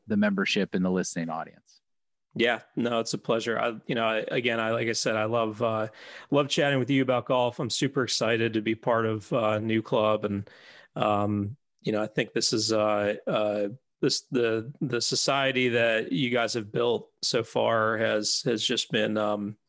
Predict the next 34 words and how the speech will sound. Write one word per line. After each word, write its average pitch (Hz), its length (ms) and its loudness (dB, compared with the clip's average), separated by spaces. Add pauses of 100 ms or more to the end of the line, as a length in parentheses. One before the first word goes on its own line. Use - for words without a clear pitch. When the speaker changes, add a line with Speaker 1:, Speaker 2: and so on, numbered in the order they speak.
(580)
Speaker 2:
such 139 220 2
a 135 60 4
wonderful 117 800 2
addition 113 580 -2
to 110 680 2
the 139 180 2
golfing 110 420 0
community, 110 760 0
you - 180 -2
know, 104 160 0
Chicago 113 640 0
and 107 80 0
Atlanta, 110 480 0
but, 107 320 -2
you 110 180 -2
know, 104 160 0
continue 113 460 -2
to 107 100 0
grow 110 300 0
it 107 80 2
around 107 240 2
the 104 80 -6
country. 107 540 0
And, 104 180 -2 (500)
um, 104 580 0
we'll 123 100 4
certainly 110 400 0
talk 113 300 -2
more 113 200 0
about 107 380 -2
that 107 380 0 (120)
moving 110 280 -2
forward, 110 440 0
but 107 240 0